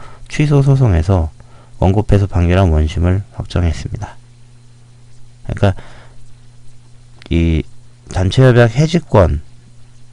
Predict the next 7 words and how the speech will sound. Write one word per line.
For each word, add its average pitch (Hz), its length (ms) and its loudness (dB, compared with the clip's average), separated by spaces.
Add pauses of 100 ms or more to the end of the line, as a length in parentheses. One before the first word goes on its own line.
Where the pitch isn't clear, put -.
(1200)
대해서 85 640 0 (460)
제한을 120 360 6
뒀다는 82 420 2
거죠. 85 420 2 (600)
노사가 95 520 0 (720)
협약을 92 380 0
해서. 95 260 -2